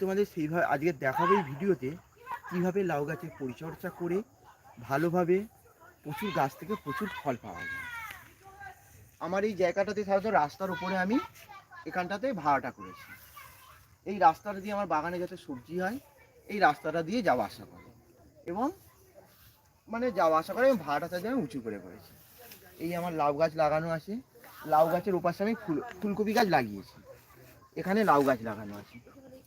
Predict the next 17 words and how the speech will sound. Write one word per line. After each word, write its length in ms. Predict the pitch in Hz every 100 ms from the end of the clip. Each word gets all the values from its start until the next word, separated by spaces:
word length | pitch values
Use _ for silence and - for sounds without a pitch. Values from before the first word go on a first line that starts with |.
| - 147
এই 60 | 170
লাউ 120 | 170 175
গাছটা 220 | 190 - 202
আমি 80 | 170
গাটা 280 | 156 160 190 185
অনেকটা 260 | 156 175 208 180
উঁচু 140 | 190 185
করেছি 200 | 196 214 180
যাতে 240 | 165 180 202 208 -
এখান 160 | 170 165
থেকে 140 | 185 147
গাড়ি 180 | 143 190
গেলে 200 | 208 151 208 - - -
বা 80 | 165 175
কিছু 180 | 170 165 160
গেলে 140 | 170 214
না 60 | 233